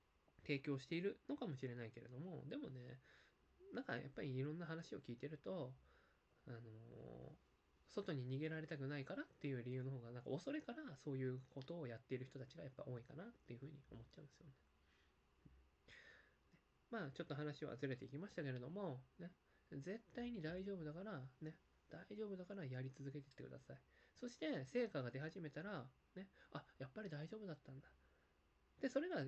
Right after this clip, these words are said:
一つの自信になって、仮にうまくいってない時期をまた迎えたとしても、「私は絶対うまくいくんだから、今の時期っていうのは、ね、ネタを作ってる時期なんだよね」って。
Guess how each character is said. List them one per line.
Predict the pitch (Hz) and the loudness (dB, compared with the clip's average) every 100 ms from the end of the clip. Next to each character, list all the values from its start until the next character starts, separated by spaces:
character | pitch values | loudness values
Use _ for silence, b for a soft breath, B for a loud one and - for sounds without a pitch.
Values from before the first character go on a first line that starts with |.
| - | 2
一 | - - | 0 2
つ | 143 | 2
の | |
自 | 113 123 | 0 -2
信 | - 175 185 | -2 -4 -2
に | 185 | -4
な | 190 | -4
っ | 196 - | -6 -4
て、 | 254 247 139 B - | 0 0 -2 B 0
仮 | 240 233 | 2 4
に | 262 302 | 4 4
う | 196 | 4
ま | 190 | 2
く | 175 | 2
い | 131 | 0
っ | |
て | 151 | 0
な | 151 | 0
い | 135 | 0
時 | - | -2
期 | |
を | 117 | -4
ま | 117 | -2
た | 147 | -2
迎 | 139 160 | 0 -2
え | 175 | -2
た | |
と | 180 | -4
し | 151 | -4
て | 220 | -4
も、 | 214 B - | -4 B -6
「私 | 135 135 233 269 | -2 -2 0 2
は | 160 | 2
絶 | 123 127 | 0 -2
対 | 196 185 | -2 0
う | 202 | 0
ま | 170 | -2
く | - | -4
い | 110 | -8
く | - 214 | -4 -2
ん | |
だ | 165 | -2
か | 117 | -2
ら、 | 143 196 147 165 | -2 0 0 0
今 | 175 143 | 0 0
の | 117 | -2
時 | - | -4
期 | - | -4
っ | 135 | -6
て | - | -4
い | 180 | -4
う | |
の | 220 294 277 | 0 2 2
は、 | B B - | B B -4
ね、 | 170 | 0
ネ | 127 | 0
タ | 120 127 | 0 -2
を | 120 | -4
作 | - 202 | -8 -6
っ | |
て | - | -2
る | 127 | -2
時 | 170 | -2
期 | 175 | -2
な | 135 | -2
ん | 113 | -4
だ | 101 | -6
よ | |
ね」 | 151 | -6
っ | 220 | -6
て。 | - | -12